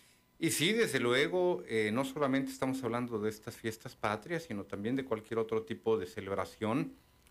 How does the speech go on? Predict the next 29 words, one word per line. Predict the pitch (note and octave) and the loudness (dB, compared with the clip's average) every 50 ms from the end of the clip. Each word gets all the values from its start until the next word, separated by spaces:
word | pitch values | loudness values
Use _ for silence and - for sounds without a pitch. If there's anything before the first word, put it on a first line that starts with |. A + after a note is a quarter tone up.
| _ _ | _ _
los | - G2+ - | -6 -4 -2
diez | G#2+ A2 A2 G#2+ | 0 -2 0 0
de | A#2 A2 | 0 2
mayo, | A2 G#2+ G#2+ A2+ A2+ C3+ A#2+ | 2 2 2 2 2 2 2
vamos, | C3+ D3+ D3 A2+ G2 - - | 2 2 2 0 -2 -4 -8
incluso | F2+ F2 - G2+ A#2+ C3 C3 D3+ | -12 -12 -6 -4 -4 -4 -2 -2
los | B2 - - | -4 -4 -4
propios, | - G#2 G2+ G2 A2 A2 G#2+ - - - - - | -4 -4 -4 -2 0 -2 -2 -2 -6 -16 -14 -10
eh, | G#2 G2+ | -10 -8
cumpleaños, | G2+ - A#2 A#2 - C#3 D3 D#3 D#3 D3 C3 A#2+ A2 - - - | -4 -2 -4 -2 0 2 2 2 2 2 0 -2 -2 -4 -8 -4
Jorge. | - C#3+ D3 C#3+ - - F#2+ - - _ _ _ _ _ _ _ | 0 0 0 0 -2 -6 -8 -8 -10 _ _ _ _ _ _ _
Entendamos | - G#2+ G#2 G2+ A2 G#2+ G#2+ G#2 A2+ A#2 A2+ A#2 A#2 A2+ - - | -8 -6 -4 -2 0 0 2 2 2 2 2 0 -2 -4 -6 -4
que, | - A2 G#2 G2 G2 G2+ - - - - | -2 2 2 2 2 0 -2 -6 -10 -8
eh, | G2 G2 F#2+ | -6 -6 -4
se | - - A2 | -4 -4 -2
trata | - - A#2 A2+ A2 - A2+ G2 - - _ _ _ _ _ _ _ _ _ _ _ - | 0 2 2 2 2 0 -2 -4 -4 -8 _ _ _ _ _ _ _ _ _ _ _ -10
de | G#2 G2+ G#2 G#2 | -6 -6 -6 -4
cuidarnos | - A2 A2 G#2 G#2+ G#2+ G#2+ A2+ A2 A2+ G#2 - - | -4 -2 0 2 2 2 2 0 -2 -6 -8 -10 -4
todavía | - A2+ G#2+ G#2 G#2 G#2 A2 A2+ A2 G#2+ G#2 G2+ G#2 - _ _ _ _ _ | -2 0 0 0 0 -2 0 2 2 2 2 0 -2 -8 _ _ _ _ _
otros | - A#2 B2 B2 - A2 A2 - - - | -2 -2 -2 -2 -2 -4 -6 -6 -6 -4
tramos | - A2 G#2+ G#2+ G#2+ G#2+ G#2 F#2+ - - - - | -2 -2 0 0 -2 -4 -4 -6 -8 -12 -8 -2
más | G2+ A2 B2+ D#3+ D#3+ - - - - _ _ - - - - _ _ _ - | 0 0 0 0 -2 -6 -12 -18 -20 _ _ -20 -20 -20 -20 _ _ _ -10
a | F#2+ | -8
efectos | F#2 - - G#2+ G2+ - - B2+ G#2 | -8 -4 -4 -4 -4 -4 -8 -8 -8
de | G2+ | -8
hacer | F2+ - - G#2 F#2+ | -8 -6 -4 -4 -4
retroceder | G#2+ G2+ - F2 F2 - - F#2+ F#2+ F#2 F#2 | -4 -6 -8 -10 -14 -12 -8 -6 -6 -4 -4
la | F#2+ G2 - | -4 -4 -4
pandemia. | G#2 G2+ G#2 G#2+ A#2 A2+ A2+ G#2 F2 | -2 0 2 2 2 2 2 -2 -4